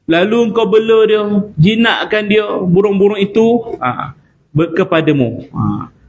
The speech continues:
Tangkap empat ekor burung, dan empat burung ini dah kenal dah Nabi Ibrahim. Jinak dia. Macam mana kita, kalau orang bela burung, burung tu kalau kita lepaskan daripada sangkar pun dia akan datang balik.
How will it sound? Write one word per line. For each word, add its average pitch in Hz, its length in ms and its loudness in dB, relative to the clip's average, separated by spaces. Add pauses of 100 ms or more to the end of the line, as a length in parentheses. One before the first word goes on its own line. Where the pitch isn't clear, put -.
(380)
Tangkap 170 400 -4
empat 151 160 0
ekor 160 100 0
burung, 208 640 0 (340)
dan 151 220 0
empat - 160 -2
burung 175 240 2
ini 190 160 2
dah 175 100 -4
kenal 165 380 0
dah 147 80 0
Nabi 135 240 0
Ibrahim. 127 480 -2 (180)
Jinak 123 480 2
dia. 117 140 -2
Macam 120 180 -4
mana 135 220 2
kita, 123 480 -4 (240)
kalau 131 240 2
orang 139 240 0
bela 139 160 2
burung, 170 680 2 (400)
burung 180 400 2
tu 185 80 0
kalau 180 220 2
kita 175 240 0 (100)
lepaskan 190 460 -4
daripada 180 180 -2
sangkar 190 400 -2
pun 214 160 0
dia 185 80 -2
akan 160 160 -2
datang 147 240 -2
balik. 120 320 -2